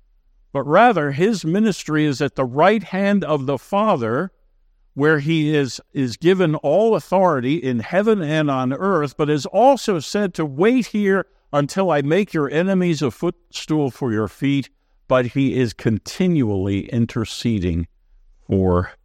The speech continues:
us. The goal, then,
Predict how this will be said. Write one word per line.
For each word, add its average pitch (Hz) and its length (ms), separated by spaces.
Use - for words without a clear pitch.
us. - 480
The 113 80
goal, 107 480
then, 87 340